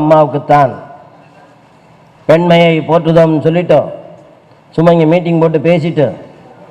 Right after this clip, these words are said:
நிறைய இடத்துல இதுதான் நடக்கும். சத்சங்கத்துக்கு போவோம், பஜனை பண்ணுவோம், அந்த பஜனையோட முடிஞ்சது,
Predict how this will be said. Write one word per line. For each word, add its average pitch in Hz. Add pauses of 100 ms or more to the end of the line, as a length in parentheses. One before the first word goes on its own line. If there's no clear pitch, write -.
(1040)
நிறைய 185
இடத்துல 196
இதுதான் 190
நடக்கும். 120 (1900)
சத்சங்கத்துக்கு 175
போவோம், 170 (600)
பஜனை 180
பண்ணுவோம், 165
அந்த 160
பஜனையோட 175 (100)
முடிஞ்சது, 165